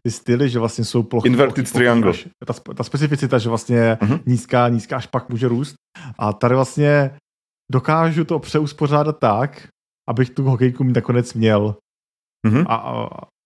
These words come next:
Speaker 1: a to, jo, jo. Hm. No, tak to si myslím, že bude hodně komplexní a že tam bude spousta, podle mýho, eh, takových hacků, který se s tím budou moct dělat.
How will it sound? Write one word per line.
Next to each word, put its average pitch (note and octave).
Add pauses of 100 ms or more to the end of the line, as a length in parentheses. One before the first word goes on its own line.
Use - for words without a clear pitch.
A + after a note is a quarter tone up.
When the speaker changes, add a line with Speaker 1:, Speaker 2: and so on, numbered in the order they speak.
(140)
Speaker 1:
a A#2
to, A2+
jo, A2+ (100)
jo. E2 (140)
Hm. A#1 (1200)
No, C#3
tak F3+
to D3
si D3+
myslím, C#3+
že C#3
bude C#3+
hodně C3+
komplexní C3
a B2+
že A#2+
tam B2+
bude B2+
spousta, B2
podle A#2
mýho, B2 (880)
eh, A2
takových A#2+
hacků, B2
který A2+
se A2+
s -
tím A#2+
budou A2+
moct A2+
dělat. G#2+